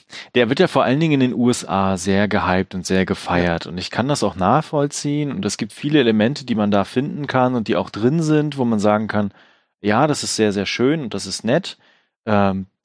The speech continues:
Speaker 1: g-, lustigerweise die neue Rechten, also die neue Rechte quasi, die feiern den Film ebenfalls.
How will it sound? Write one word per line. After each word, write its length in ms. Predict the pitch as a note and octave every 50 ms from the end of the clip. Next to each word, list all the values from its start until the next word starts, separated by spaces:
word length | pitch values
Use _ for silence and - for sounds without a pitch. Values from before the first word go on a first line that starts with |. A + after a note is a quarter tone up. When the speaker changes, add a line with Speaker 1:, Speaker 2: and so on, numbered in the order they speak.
| _
Speaker 1:
g-, 180 | - G#2 - -
lustigerweise 840 | - D3 E3+ E3 - G3 D3+ C#3 C3 A#2 B2 B2+ C#3 D3 C3+ C#3+ C3
die 120 | A#2 A#2+ A#2
neue 320 | A#2 A2 A2+ A#2 A2+ G2
Rechten, 600 | G2+ A2+ C#3 - - - - E3+ D#3+ E3 E3 -
also 140 | - G2+ G2
die 100 | G2 G2+
neue 240 | G2 G2 G2 G2 F#2
Rechte 260 | G#2+ A#2 - - C#3+ -
quasi, 600 | - - A#2 A#2 A#2+ B2+ A#2+ B2 B2+ B2+ B2 A2+
die 320 | A2 G#2+ G#2+ G#2+ - -
feiern 320 | - - A2+ A2+ A2+ A2+
den 100 | A2+ G#2
Film 300 | G2+ - - G#2+ G#2 G#2 -
ebenfalls. 840 | - A2+ C3+ D#3+ F#3 F3 - - E3 D3+ D3+ F#3 G3 G3 - -